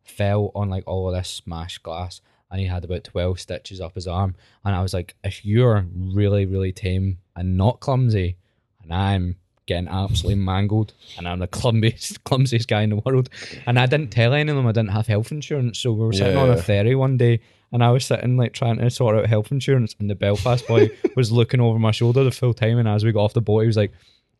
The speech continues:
Speaker 1: "You sorted out that
Speaker 2: Yeah,
Speaker 1: health
Speaker 2: but there's a,
Speaker 1: insurance,
Speaker 2: there's
Speaker 1: did you?"
Speaker 2: definitely, to be honest, there's definitely a balance to be had with it though, because I think if you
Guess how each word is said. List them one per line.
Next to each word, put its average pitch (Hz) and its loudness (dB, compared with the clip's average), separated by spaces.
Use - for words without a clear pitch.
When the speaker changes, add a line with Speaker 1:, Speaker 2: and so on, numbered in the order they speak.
Speaker 1:
"You 87 -14
sorted 87 -2
out 90 0
that 92 0
Speaker 2:
Yeah, 85 -4
Speaker 1:
health 101 0
Speaker 2:
but - -6
there's 151 2
a, 247 2
Speaker 1:
insurance, 190 0
Speaker 2:
there's 165 0
Speaker 1:
did - 2
you?" 214 6
Speaker 2:
definitely, 226 2
to - -12
be 208 2
honest, 117 2
there's 120 -4
definitely 185 4
a 180 2
balance 120 0
to - -6
be 104 2
had 139 0
with 117 0
it 87 -2
though, 78 -2
because 98 -2
I 120 0
think 165 2
if 156 -6
you 143 2